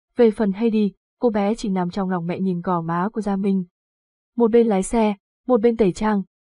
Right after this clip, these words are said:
cởi tây trang ra hắn đã biến trở về trạng thái của một học sinh tiểu học lúc trước. Chỉ chốc lát sau, khi đi đến đoạn đường có xe thể thao lao xuống núi,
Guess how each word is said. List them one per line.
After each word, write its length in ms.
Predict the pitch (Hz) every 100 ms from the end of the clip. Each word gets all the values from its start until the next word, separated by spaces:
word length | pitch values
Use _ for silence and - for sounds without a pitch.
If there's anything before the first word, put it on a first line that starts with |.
| -
cởi 160 | 220
tây 180 | 185 208
trang 260 | 202 226 202
ra 120 | 202
hắn 320 | 185 175 214
đã 120 | 233
biến 260 | 202 196 196
trở 180 | 269 196
về 100 | 170
trạng 180 | 170 -
thái 280 | 175 170
của 140 | 185 214
một 180 | 175 170
học 140 | 170
sinh 260 | - 202 196
tiểu 140 | 175
học 200 | 170 160
lúc 120 | 262 -
trước. 260 | 269 294 _ _ _ _ _ _ _
Chỉ 180 | - 208
chốc 220 | - 302
lát 200 | 302 311
sau, 320 | - 233 208 - _ _
khi 180 | - 262
đi 160 | 226 226
đến 200 | 196 208
đoạn 200 | 254 180
đường 180 | 190 175
có 140 | 185
xe 200 | - 247
thể 160 | 233 180
thao 160 | 202 196
lao 160 | 190
xuống 240 | 190 190 185
núi, 300 | 190 226